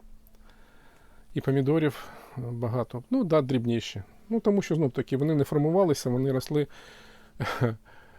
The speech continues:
е, спочатку <laughs> формувалися в одне стебло, потім в два самі виросли, потім я не знаю вже, скільки вони ростуть. І навіть там, от зверху, якщо подивитись, то і там є помідори. Так, щось я заговорився, відео вих-, виходить довге. Ну, але ж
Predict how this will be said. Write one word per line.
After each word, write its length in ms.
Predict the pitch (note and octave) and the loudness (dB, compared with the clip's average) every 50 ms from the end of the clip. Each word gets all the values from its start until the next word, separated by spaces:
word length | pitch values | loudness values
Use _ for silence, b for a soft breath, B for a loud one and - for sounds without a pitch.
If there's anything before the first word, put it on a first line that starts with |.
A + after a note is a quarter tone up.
| b b b b - | b b b b -2
е, 160 | C3+ C3 B2+ | 2 2 2
спочатку 640 | - - - C#3 - D#3+ D3 - - - - D3 - B B B B B | 2 2 2 2 6 6 4 4 2 0 0 0 0 B B B B B
<laughs> 120 | C#3 B2+ | 0 0
формувалися 680 | - - D3 C#3+ B2 C#3+ C#3+ C#3 C3 C3 C3+ - - B2+ | 0 2 2 2 2 4 4 6 6 4 4 2 2 0
в 20 | |
одне 220 | C3+ B2+ C3 C3+ | 2 2 2 2
стебло, 380 | C#3 - - C#3 D3+ D#3+ D#3+ E3 | 0 0 -4 -2 0 2 2 2
потім 300 | - C3+ B2 - B2+ B2+ | 2 0 0 0 0 -4
в 60 | D3 | -4
два 220 | C3 B2+ C#3 E3 D#3 | -2 0 0 0 0
самі 260 | - - C#3+ C#3 C#3 | 2 0 0 2 2
виросли, 340 | C#3 C#3 C3+ B2+ - C3+ A#2 | 2 2 0 0 0 -2 -2
потім 400 | - C3 A#2 - B2+ A#2 A2 A#2+ | -2 -2 -2 0 0 -2 0 0
я 80 | C3 | 0
не 100 | B2+ B2+ | 0 0
знаю 240 | A#2 B2 A#2+ A2+ A2+ | 0 0 -2 -2 -2
вже, 140 | A2 A#2 - | -4 -6 -8
скільки 400 | - - - A#2 - - - A#2 | -8 -8 -8 -8 -8 -6 -4 -4
вони 160 | A2+ A2+ A2+ | -2 -2 -2
ростуть. 320 | A2 G#2+ - - - A2 - - B B B B B B B B B B | -4 -6 -8 -10 -14 -14 -14 -16 B B B B B B B B B B
І 40 | C3 | -4
навіть 260 | B2+ C3+ C3+ C3+ C3+ | 0 0 0 0 0
там, 240 | - C#3+ B2 A#2 A#2 | 0 0 0 0 0
от 60 | A2+ | 0
зверху, 300 | A2+ B2+ C#3 C3 G2+ B2 | -2 -2 -4 -4 -4 -6
якщо 220 | A2+ - - C3 | -8 -8 -6 -6
подивитись, 500 | - - A#2+ A2+ B2 B2+ B2+ - B2 - | -6 -6 -6 -4 -4 -6 -6 -6 -10 -12
то 120 | - - B2 | -10 -8 -10
і 40 | A2+ - | -8 -6
там 180 | - A2+ G#2+ A2+ | -6 -6 -4 -4
є 100 | A2+ G#2+ | -6 -6
помідори. 520 | - A#2+ A2+ A#2 A2+ A2 A#2 A2+ A2+ G#2+ - B B B B B B B B B B B B B B B B B B B B | -6 -8 -8 -8 -6 -6 -6 -8 -8 -10 -12 B B B B B B B B B B B B B B B B B B B B
Так, 140 | - B2 | -14 -12
щось 240 | - - - - - | -10 -10 -10 -8 -6
я 60 | C3+ | -4
заговорився, 680 | A#2+ C3+ C3 C#3 C3 C#3+ D#3 E3+ D#3+ - - C3+ A#2 A#2+ | -2 0 2 2 2 2 2 0 -2 -2 -2 0 0 2
відео 260 | C3+ C#3+ C3 B2 C3+ B2+ | 2 2 2 4 4 2
вих-, 160 | B2+ A#2+ - | 2 2 0
виходить 460 | C3+ A#2 - - C3+ A#2+ B2+ A#2+ C3 | -2 -2 0 2 2 2 2 2 0
довге. 380 | C3+ E3+ F#3 D#3 B2 A#2 A#2 A2 B B B B B B B B B B B B B B - - - - - - - - - - - - - - - - - - | 0 -2 -2 0 2 2 0 0 B B B B B B B B B B B B B B -20 -20 -20 -20 -20 -20 -20 -20 -20 -20 -20 -20 -20 -20 -20 -18 -8 -2
Ну, 180 | F3+ F#3+ F#3 C#3+ | 0 0 0 0
але 180 | C3 B2 - | 0 -2 -2
ж 160 | - - - | -4 -4 -6